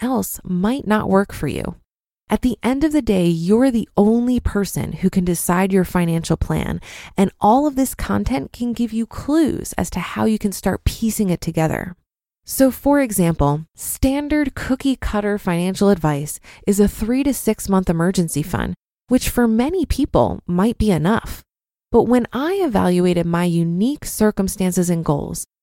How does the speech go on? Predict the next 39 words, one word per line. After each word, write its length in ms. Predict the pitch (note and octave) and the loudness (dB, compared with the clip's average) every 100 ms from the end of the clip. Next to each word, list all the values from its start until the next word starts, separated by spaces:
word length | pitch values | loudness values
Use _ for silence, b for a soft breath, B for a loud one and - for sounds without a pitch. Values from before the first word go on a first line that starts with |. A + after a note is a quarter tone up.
| _ | _
I 160 | A#3 E4+ | -4 -2
decided 480 | F4+ - A#3+ A3 | -2 0 2 4
that 240 | G3+ G3+ - | 2 0 -2
I 120 | G#3+ | -2
need 260 | A3+ A#3+ - | -2 -2 -4
closer 480 | - A#3 A#3+ C4+ | -2 -2 -2 -4
to 260 | B3 - C4 | -6 -4 -2
a 100 | - | 0
year 440 | A3+ G#3+ A#3 C#4 B3 | 0 0 0 2 2
of 140 | E3 | 0
expenses 560 | D3+ - - D#3 D3+ D#3 | -2 -2 -2 -2 -2 -2
as 160 | D3+ | -2
my 140 | D#3 D3 | 0 0
emergency 520 | D3 D3+ D3 D#3 - | -2 -2 -4 -8 -6
fund. 400 | - - - - - _ _ _ _ _ | -4 -6 -6 -14 -18 _ _ _ _ _
Now, 180 | G3 G3+ | 0 2
I 80 | G3 | 2
have 240 | G3+ G#3 | 0 -2
to 120 | G#3+ | 0
admit, 320 | E3+ D3+ - - _ _ _ _ _ | 0 -2 -8 -12 _ _ _ _ _
while 200 | F#3+ G#3 | 0 2
I 120 | G#3 | 2
was 200 | B3 C4 | 0 -2
reading 220 | C4+ C4+ | -4 -4
this 120 | B3 | -8
post, 460 | - F#3+ G3+ B3 - _ - | -2 0 0 -4 -14 _ -6
I 100 | A3+ | -6
found 380 | - G3+ A#3 | -6 -6 -4
myself 340 | B3+ B3+ A#3+ A#3 | -4 -4 -4 -4
slightly 720 | - - E3 F3+ A#3+ B3 - - | -6 -8 -2 -2 -2 -4 -8 -6
anxious, 600 | F3 C#4 - - F#3+ - | -6 -6 -6 -6 -6 -8
worrying 640 | - F#3 G3 A#3+ C4 A3+ | 0 4 4 4 0 -2
if 160 | A3+ A3 | -4 -2
I'm 180 | G3+ F#3 | -4 -2
making 360 | F#3+ A#3+ G#3 | -4 -4 -8
the 100 | E3+ | -8
best 340 | D#3 G#3+ A3 - | -6 -6 -6 -4
financial 460 | F#3+ F#3+ A#3 A3 | -4 -2 -2 -2
decisions. 680 | F3+ E3+ C4 D4 G3 - - | -2 0 2 2 0 -6 -14